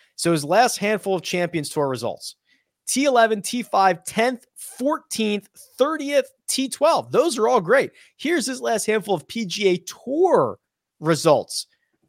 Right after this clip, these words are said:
Miscut, miscut, miscut, miscut, miscut. Here's his history in Bermuda. Eleventh, twelfth, win, and third.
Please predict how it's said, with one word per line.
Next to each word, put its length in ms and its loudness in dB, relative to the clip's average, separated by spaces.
Miscut, 480 4
miscut, 520 0
miscut, 600 2
miscut, 500 0
miscut. 560 0
Here's 360 -2
his 180 -2
history 800 -2
in 200 0
Bermuda. 680 2
Eleventh, 640 0
twelfth, 580 -2
win, 500 -2
and 220 -4
third. 460 0